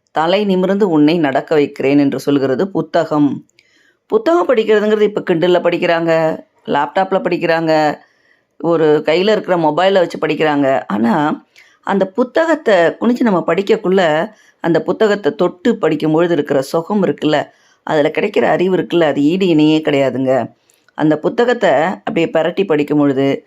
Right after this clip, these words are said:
சில புத்தகங்கள்லாம் நம்மளை தூங்கவே விடாது.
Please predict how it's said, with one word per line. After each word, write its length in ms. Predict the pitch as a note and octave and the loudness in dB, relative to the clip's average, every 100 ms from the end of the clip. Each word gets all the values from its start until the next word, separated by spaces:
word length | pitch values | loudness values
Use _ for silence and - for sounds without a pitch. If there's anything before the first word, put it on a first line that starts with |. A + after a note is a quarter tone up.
| _ _ | _ _
சில 260 | _ D#3+ E3 | _ -2 -2
புத்தகங்கள்லாம் 640 | E3 - A#3 A3 G3+ A#3 G#3+ | -2 -2 0 2 0 0 0
நம்மளை 200 | E3 - | 0 0
தூங்கவே 420 | A3 A#3+ A#3+ A#3+ | 0 2 2 4
விடாது. 480 | G#3+ D#3+ C3 - | 2 2 0 -6